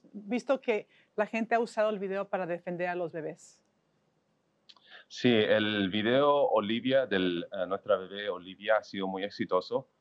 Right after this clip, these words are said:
Speaker 2: Ah, hemos tenido más de cincuenta millones de vistas en los medios de comunicación social, en YouTube, en Instagram, en Facebook y en muchos otros.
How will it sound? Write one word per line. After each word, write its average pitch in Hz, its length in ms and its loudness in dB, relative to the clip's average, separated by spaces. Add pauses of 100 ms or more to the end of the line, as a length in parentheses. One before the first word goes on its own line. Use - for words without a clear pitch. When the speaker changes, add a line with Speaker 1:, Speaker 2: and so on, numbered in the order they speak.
(260)
Speaker 2:
Ah, 90 180 2
hemos 104 220 0
tenido 101 320 2
más 101 160 2
de 101 100 -2
cincuenta 104 460 0
millones 104 340 -2
de 95 280 0
vistas 110 600 -2
en 95 200 2
los 90 100 0
medios 98 220 2
de 98 80 -2
comunicación 95 420 0
social, 98 540 0
en 87 180 0
YouTube, 95 380 -4
en 90 80 0
Instagram, 92 680 0 (400)
en 87 600 0
Facebook 101 500 0
y 87 400 -2
en 87 340 0
muchos 101 320 -2
otros. 120 480 -2